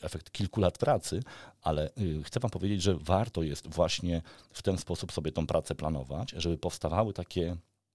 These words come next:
właśnie kawałki treści wagi ciężkiej, bo to nas potem pozycjonuje bardzo mocno. Posiadanie takich materiałów ułatwia nam reformatowanie, ułatwia nam też pozycjonowanie samo w sobie. Na przykład taki pillar page, czyli taka rozbudowana strona na dany temat,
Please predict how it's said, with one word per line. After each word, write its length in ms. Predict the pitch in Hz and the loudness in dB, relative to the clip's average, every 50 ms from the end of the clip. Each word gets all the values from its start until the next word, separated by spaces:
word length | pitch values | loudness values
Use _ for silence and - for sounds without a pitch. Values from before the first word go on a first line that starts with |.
| _ _ _ _ _ _ _ _ - - | _ _ _ _ _ _ _ _ -10 -8
właśnie 500 | 95 82 90 90 - - 85 80 76 80 - - - - - - _ _ _ _ _ _ _ _ _ _ _ _ _ _ _ _ _ _ _ | 0 2 2 2 2 0 0 0 0 -2 -4 -8 -16 -20 -20 -20 _ _ _ _ _ _ _ _ _ _ _ _ _ _ _ _ _ _ _
kawałki 580 | - 82 76 78 90 87 - - 92 85 82 80 - _ _ _ | -2 2 4 4 4 2 2 -2 -4 -4 -4 -6 -8 _ _ _
treści 380 | - - 90 87 - - - 82 | 0 2 2 2 2 0 -2 -2
wagi 260 | 73 80 78 78 80 | -2 -2 -2 -4 0
ciężkiej, 640 | - - - 80 69 - - - - - - - - _ _ _ _ | 2 2 2 4 2 2 0 0 0 -6 -14 -16 -20 _ _ _ _
bo 140 | - - - | -16 -14 -14
to 240 | - _ - 113 117 | -2 _ 4 4 4
nas 200 | 95 82 - - | 4 2 2 0
potem 300 | - 95 90 - 90 85 | -2 -2 0 2 0 0
pozycjonuje 680 | - - 104 101 98 87 - - 92 85 82 78 73 | 2 2 2 2 2 0 -2 0 0 2 2 0 -2
bardzo 320 | 67 65 69 76 80 - 80 | -2 -4 -6 -6 -4 -4 -2
mocno. 400 | 76 76 71 - - - - - - - - - - - _ _ | -2 -2 -4 -4 -8 -10 -10 -12 -16 -20 -20 -20 -20 -20 _ _
Posiadanie 500 | - 82 - - 80 73 85 92 104 92 | -4 -2 0 0 2 2 2 2 2 0
takich 260 | 76 71 - 67 69 | -2 -6 -10 -6 -4
materiałów 600 | 80 73 - - 76 76 78 85 95 95 90 - - - - - - - _ _ | -4 -2 -2 -2 -2 2 2 2 2 2 -2 -4 -8 -16 -20 -20 -20 -20 _ _
ułatwia 420 | - 95 87 92 95 - - - 80 | -2 4 6 6 6 6 2 0 0
nam 140 | 69 69 73 | 2 2 0
reformatowanie, 840 | 71 - - 80 80 87 90 - - - 98 101 98 101 95 - | -2 -2 -2 -2 0 0 0 0 2 4 6 6 6 6 2 2
ułatwia 280 | - 90 98 98 - 98 | 4 4 4 4 4 0
nam 100 | 90 87 | 0 0
też 120 | 95 - | -2 -2
pozycjonowanie 720 | - - 123 110 107 - - 90 78 73 67 71 71 71 - | 2 4 4 4 4 2 0 0 0 0 0 0 -2 -2 -2
samo 200 | - 73 71 67 | -4 -4 -4 -4
w 60 | - | -2
sobie. 220 | - - - - | -2 -4 -4 -4
Na 60 | 50 - | -6 -6
przykład 240 | - - - 78 | -6 -6 -6 -8
taki 220 | - 71 - - - | -8 -10 -10 -10 -10
pillar 360 | - - 113 98 90 82 - | -6 -2 0 0 0 0 2
page, 180 | - 95 82 73 | 2 2 2 2
czyli 240 | - - - 69 | -2 -6 -10 -8
taka 240 | - 73 - - 76 | -8 -8 -4 -2 0
rozbudowana 580 | 76 85 80 76 80 82 80 76 - 82 78 71 | 0 0 0 0 0 0 2 4 4 2 2 0
strona 320 | - - - 95 90 82 | -4 -6 -4 -4 -2 -2
na 60 | 78 | -2
dany 240 | 73 76 78 80 78 | 0 0 0 0 0
temat, 340 | 71 82 80 82 - 165 - | -2 0 0 0 0 -2 -4